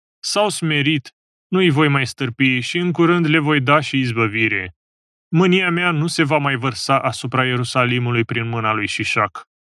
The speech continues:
dar ei tot vor fi slugile lui,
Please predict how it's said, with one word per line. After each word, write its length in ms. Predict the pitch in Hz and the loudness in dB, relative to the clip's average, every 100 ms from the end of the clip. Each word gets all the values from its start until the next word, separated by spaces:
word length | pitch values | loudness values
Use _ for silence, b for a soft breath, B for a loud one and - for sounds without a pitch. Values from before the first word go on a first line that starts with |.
| _ | _
dar 220 | - 170 190 | -2 0 0
ei 360 | 180 196 185 _ | -2 -6 -8 _
tot 200 | 185 185 | 0 2
vor 200 | 165 156 | 2 0
fi 160 | - | 0
slugile 460 | 139 143 131 127 123 | -2 2 2 2 2
lui, 400 | 117 147 147 143 | 2 2 2 0